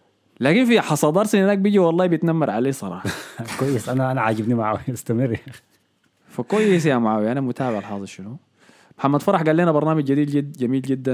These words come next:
Speaker 1: أنا مستمتع. الفكرة، الفترة الجاية ركزوا لنا على الفانتسي بالله". فطيب، بناء على النقطة دي، قبل ما نخلص الحلقة، دارين نعلن إنه خلاص رسميًا الفانتسي بتاع بودكاست دافوري فتح. الكود بتاع الفانتسي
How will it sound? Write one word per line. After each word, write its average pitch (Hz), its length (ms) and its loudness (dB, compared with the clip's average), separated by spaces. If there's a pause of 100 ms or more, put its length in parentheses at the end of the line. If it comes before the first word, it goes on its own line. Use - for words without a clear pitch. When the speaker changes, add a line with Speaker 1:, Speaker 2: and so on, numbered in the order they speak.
Speaker 1:
أنا 120 80 -2
مستمتع. 117 440 -6
الفكرة، 117 320 -4
الفترة 117 320 -4
الجاية 117 260 0
ركزوا 101 340 -8
لنا 113 220 -2
على 90 120 -4
الفانتسي 98 460 -8
بالله". 85 260 -14 (560)
فطيب، 202 380 2
بناء 214 300 2
على 170 100 2
النقطة 175 320 0
دي، 160 160 0
قبل 180 140 2
ما 147 80 2
نخلص 143 360 0
الحلقة، 131 340 -2
دارين 131 300 0
نعلن 135 300 0
إنه 135 180 -2
خلاص 123 360 -4
رسميًا 127 380 -2
الفانتسي 120 520 -4
بتاع 107 340 -4 (580)
بودكاست 117 440 -2
دافوري 107 400 0
فتح. 151 500 0 (680)
الكود 160 500 2 (640)
بتاع 170 500 2
الفانتسي 165 880 0